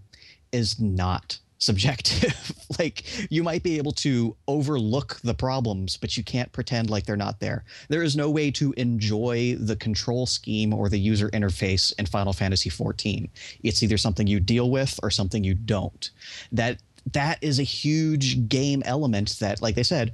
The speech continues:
"Oh, we were too busy fixing all the bugs. We didn't have time to really listen to player feedback." Well, <sighs> beta is more than just bug fixing. <laughs> That's why it's a, it's, it's an open test.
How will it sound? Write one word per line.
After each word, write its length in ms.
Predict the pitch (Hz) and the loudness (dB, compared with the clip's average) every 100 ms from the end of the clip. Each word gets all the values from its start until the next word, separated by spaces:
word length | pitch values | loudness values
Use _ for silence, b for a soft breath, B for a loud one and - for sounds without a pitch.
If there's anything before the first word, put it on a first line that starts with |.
| B B | B B
"Oh, 160 | 151 151 | -2 2
we 140 | 147 | 2
were 100 | 143 | 2
too 140 | - | 2
busy 240 | 147 139 131 | 2 2 2
fixing 360 | - - 135 | 0 0 0
all 120 | 123 110 | 2 2
the 80 | |
bugs. 500 | 98 131 117 104 104 - | 2 2 0 0 -2 -2
We 100 | 113 | -2
didn't 200 | 147 127 | 0 0
have 200 | 123 113 | 0 0
time 320 | - 131 123 | 0 2 0
to 140 | - 110 | 0 0
really 200 | 107 104 | 2 2
listen 280 | 107 - 104 | 0 0 -2
to 60 | |
player 260 | - 110 104 | 0 0 0
feedback." 640 | - 151 110 - - - b b b b b _ | 0 0 0 -4 -6 -18 b b b b b _
Well, 340 | 165 170 165 - _ _ _ - | -2 0 0 -4 _ _ _ -8
<sighs> 880 | 147 - - - - - - - 113 | -4 -4 -6 -12 -18 -20 -16 -6 0
beta 300 | 165 214 190 | 2 2 0
is 180 | 151 123 | 0 0
more 280 | 127 156 156 | 0 0 0
than 120 | 131 | 0
just 300 | 120 139 104 | 0 0 0
bug 220 | 113 151 139 | 0 0 0
fixing. 680 | 117 - - - - 117 | -2 0 -2 -2 -2 0
<laughs> 60 | 104 | 0
That's 180 | 139 - | -2 -2
why 240 | 143 139 135 | -2 0 -2
it's 120 | 123 | -2
a, 80 | 113 - _ - | -4 -8 _ -4
it's, 260 | 127 - - | -4 -4 -6
it's 140 | 135 123 | -4 -4
an 80 | - 123 | -2 -2
open 380 | 135 - 117 | 0 2 2
test. 540 | 107 151 - - - | 2 -2 -2 -2 -4